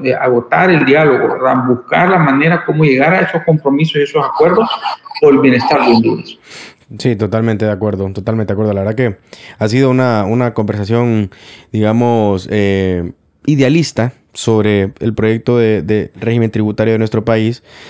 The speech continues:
Speaker 2: porque, eh, la, la esperanza que uno tiene a veces es que, que también este tipo de, de conversaciones, pues, lleguen, ¿verdad?, a oídos de, de, de, de la, del, de los diferentes sectores y que, pues,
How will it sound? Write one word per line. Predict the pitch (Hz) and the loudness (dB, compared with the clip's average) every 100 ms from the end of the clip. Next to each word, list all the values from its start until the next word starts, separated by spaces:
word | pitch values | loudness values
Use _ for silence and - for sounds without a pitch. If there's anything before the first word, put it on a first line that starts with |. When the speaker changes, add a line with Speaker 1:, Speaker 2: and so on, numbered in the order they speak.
| - - | -20 -14
Speaker 2:
porque, | - - 175 180 160 - | -8 -4 0 2 0 0
eh, | 123 120 117 - _ _ - | 0 2 0 -2 _ _ -4
la, | 135 | -2
la | 143 | 0
esperanza | 139 139 143 180 165 | 0 2 2 2 2
que | 151 | 0
uno | 160 151 | 0 0
tiene | 160 160 | 0 2
a | 147 | 0
veces | 151 156 151 | 0 2 0
es | 147 | 0
que, | 160 147 104 | 0 -2 -2
que | 127 113 | -2 -2
también | 117 120 135 | 0 0 0
este | 135 139 | 0 -2
tipo | 143 143 143 | -2 0 0
de, | 120 104 | 0 -2
de | 123 123 | -2 0
conversaciones, | 131 120 120 123 135 143 | 2 0 0 2 2 2
pues, | 135 120 110 | 0 -2 -2
lleguen, | 113 127 143 143 131 127 101 | 0 2 4 2 0 -2 -4
¿verdad?, | 107 104 110 | -2 0 0
a | 117 | 2
oídos | 113 127 123 113 | 2 2 0 -2
de, | 104 101 87 | -2 -2 -2
de, | 92 87 | -4 -6
de, | 95 92 80 | -4 -6 -4
de | 92 | -4
la, | 98 95 | -4 -4
del, | 85 95 92 - - - - | -4 -4 -6 -10 -20 -20 -6
de | 113 | 0
los | 110 | 0
diferentes | 113 107 107 110 | 2 0 -2 0
sectores | 120 - 131 113 117 _ _ _ - | -2 0 0 0 -4 _ _ _ -4
y | 117 107 | -4 -2
que, | 110 107 104 - - | 0 0 0 -2 -8
pues, | - 117 107 | -2 -2 -2